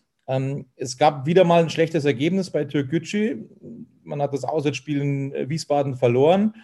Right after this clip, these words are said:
Und dann haben wir schon gesagt, oh, oh, oh, da werden die Köpfe aber mächtig rauchen an der Heinrich-Wieland-Straße. Und es ist tatsächlich das, äh, passiert, was wir so ein bisschen befürchtet hatten. Alexander Schmidt ist nämlich seinen Job los. Ähm,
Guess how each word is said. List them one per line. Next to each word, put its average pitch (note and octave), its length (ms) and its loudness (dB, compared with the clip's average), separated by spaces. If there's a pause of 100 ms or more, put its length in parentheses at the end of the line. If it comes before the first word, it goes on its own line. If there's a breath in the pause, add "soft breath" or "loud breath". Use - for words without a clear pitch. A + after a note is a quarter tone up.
(300 soft breath)
Und C3+ 80 -6
dann C3 100 2
haben D3+ 60 2
wir D#3+ 100 2
schon D3+ 140 0
gesagt, C#3+ 320 2
oh, D3 200 0
oh, C#3+ 160 0
oh, D3 220 0
da C3+ 240 2
werden C3+ 220 0
die C3+ 80 -4
Köpfe C#3+ 320 -2
aber C3+ 140 2
mächtig B2+ 380 -4
rauchen D3+ 520 -2 (200)
an C#3 160 -8
der C3 100 -4
Heinrich-Wieland-Straße. C#3+ 1300 -2 (160)
Und C3 480 -10
es B2 160 -6
ist C#3+ 140 -6
tatsächlich D3 440 0
das, B2+ 440 -8 (500 soft breath)
äh, - 180 4
passiert, D3+ 500 4
was D#3 160 4
wir D#3+ 60 0
so C#3+ 100 2
ein C#3+ 80 2
bisschen D3 240 0
befürchtet D3+ 460 2
hatten. F3 440 0
Alexander C#3 500 0
Schmidt D#3 360 -2
ist C#3+ 180 -2
nämlich C#3+ 220 -2
seinen A#2+ 280 0
Job C3+ 340 -2 (100)
los. B2+ 640 4 (120)
Ähm, A2 340 -10